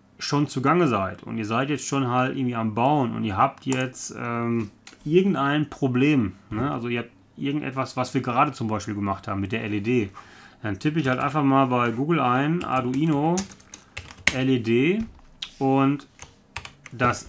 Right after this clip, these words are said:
erste, was man, ja gar nicht jetzt mehr, das zweite, was man findet, ist jetzt halt immer die Arduino C C Seite, also relativ weit vorne. Und das sind alles offizielle Tutorials,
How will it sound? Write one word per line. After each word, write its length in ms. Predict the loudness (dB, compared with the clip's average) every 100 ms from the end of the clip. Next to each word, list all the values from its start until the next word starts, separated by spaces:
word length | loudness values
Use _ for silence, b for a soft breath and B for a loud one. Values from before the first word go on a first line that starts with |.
| -6
erste, 640 | 0 2 2 2 2 2 0
was 180 | -2
man, 840 | -2 2 2 2 2 0 -2 -6 -6
ja 160 | -8
gar 220 | -4 -4 -4
nicht 120 | -8
jetzt 160 | -8
mehr, 240 | -6 -6 -6
das 240 | -8 -10
zweite, 420 | -6 0 0 0
was 140 | -4 -4
man 120 | -6
findet, 500 | -4 -2 0 0 -4 B B B B
ist 180 | -6 0
jetzt 240 | 0 0 2
halt 340 | 2 2 0
immer 400 | -2 0 2 2
die 280 | -2 -4 -2
Arduino 600 | 0 2 0 0 2 0
C 240 | 0 -6
C 220 | -4 -4 -4
Seite, 360 | -4 -8 -10
also 140 | -8 -6
relativ 380 | -4 -4 -4
weit 180 | -4 -4
vorne. 560 | -4 0 2 2 0 -4 B B B -8
Und 160 | -4 -4
das 140 | -2
sind 180 | -4 -4
alles 440 | -2 0 0 -4 -6
offizielle 680 | -4 -2 -4 -4 -2 -2
Tutorials, 880 | -4 -6 0 2 4 2 0 -4 -16